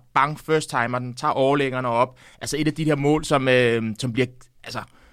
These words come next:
hvis du skal lave Premier Leagues, øh, ti bedste mål, jamen, så vil det være i en top ti. Øhm, så hvis vi skal lave et mål, så er det det,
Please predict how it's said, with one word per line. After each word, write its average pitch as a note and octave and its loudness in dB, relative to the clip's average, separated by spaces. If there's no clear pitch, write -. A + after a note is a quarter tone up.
hvis - -18
du - -10
skal C#3 0
lave C#3+ 4
Premier D3 0
Leagues, D3 -2
øh, A#2 0
ti E3 -6
bedste C3 -2
mål, B2+ 0
jamen, A2+ -2
så C3 -2
vil A#2+ 0
det A#2+ 0
være A#2 2
i C3+ -2
en A#2+ -4
top - -12
ti. - -8
Øhm, A2 -2
så - -20
hvis - -18
vi B2+ -4
skal E3 2
lave E3+ 6
et F3+ 2
mål, D#3+ 2
så - -6
er - -4
det C#3 -6
det, E3 4